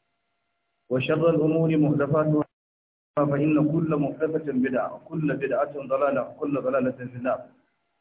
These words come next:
فسبحانك اللهم لا علم لنا إلا ما علمتنا، إنك أنت العليم الحكيم. رب اشرح لي صدري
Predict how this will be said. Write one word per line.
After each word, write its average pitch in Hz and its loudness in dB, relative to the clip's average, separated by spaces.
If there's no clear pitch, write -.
فسبحانك 165 2
اللهم 165 4
لا 151 4
علم 156 2
لنا 147 2
إلا 151 2
ما 151 2
علمتنا، 151 -2
إنك 151 -6
أنت 151 -2
العليم 131 -2
الحكيم. 127 -14
رب 151 0
اشرح 147 0
لي 139 2
صدري 147 4